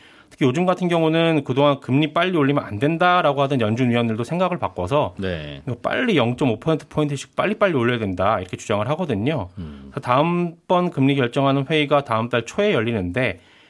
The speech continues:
Speaker 1: 영점오 퍼센트 포인트 올리는 게 이제는 기정사실화 돼가는 그런 분위기입니다.
Speaker 2: 음, 지금 미국의 기준금리가 한 칸 올려서
Speaker 1: 네.
Speaker 2: 영 점 영, 영이었다 영점이오죠?
Speaker 1: 네, 영점이오에서 영점오.
Speaker 2: 네,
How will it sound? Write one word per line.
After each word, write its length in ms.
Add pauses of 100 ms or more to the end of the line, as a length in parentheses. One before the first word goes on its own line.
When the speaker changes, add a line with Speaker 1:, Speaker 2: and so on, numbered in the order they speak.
(240)
Speaker 1:
영점오 480
퍼센트 300
포인트 280
올리는 280
게 100 (240)
이제는 360
기정사실화 1000
돼가는 340
그런 300
분위기입니다. 640
Speaker 2:
음, 480 (240)
지금 400
미국의 380
기준금리가 840 (420)
한 260
칸 220
올려서 680
Speaker 1:
네. 260 (160)
Speaker 2:
영 280
점 180 (160)
영, 220
영이었다 560
영점이오죠? 720
Speaker 1:
네, 160
영점이오에서 720
영점오. 480
Speaker 2:
네, 80